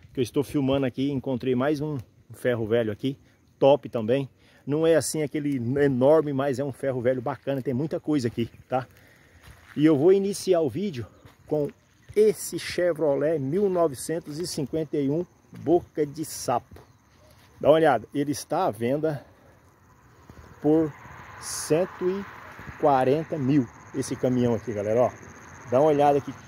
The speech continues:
que relíquia, pessoal, ó. Dá uma olhada nesse caminhão.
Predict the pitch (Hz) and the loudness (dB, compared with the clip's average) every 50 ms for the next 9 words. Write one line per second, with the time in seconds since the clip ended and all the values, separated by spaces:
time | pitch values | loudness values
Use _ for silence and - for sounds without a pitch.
0 | - - 180 135 156 160 139 143 156 139 - - 107 - - 104 - - 139 139 | -8 -4 0 2 2 4 4 4 2 0 0 -4 -10 -10 -10 -6 0 4 4 4
1 | 120 - - - - - - - - 127 127 131 110 - - - - - - - | 4 2 -2 -10 -14 -16 -14 -6 0 2 4 4 4 2 -2 -12 -18 -18 -18 -18
2 | - - - - - - - - - - - - - - - - - - - - | -18 -16 -16 -14 -14 -14 -14 -14 -12 -12 -12 -12 -12 -12 -10 -10 -10 -10 -8 -6
3 | - - - - - - - - - - - - - - - - - - - - | -6 -4 -4 -4 -4 -6 -6 -6 -6 -4 -4 -2 -2 -2 -2 -2 0 0 0 0
4 | - - - - - - - - 135 165 185 190 156 135 143 170 175 143 143 139 | 0 0 0 -2 -2 -2 0 2 4 6 6 6 6 6 4 4 4 2 2 2
5 | 135 175 208 - - - - 190 170 147 135 131 127 135 | 6 6 4 4 2 -2 -2 0 0 2 2 0 0 0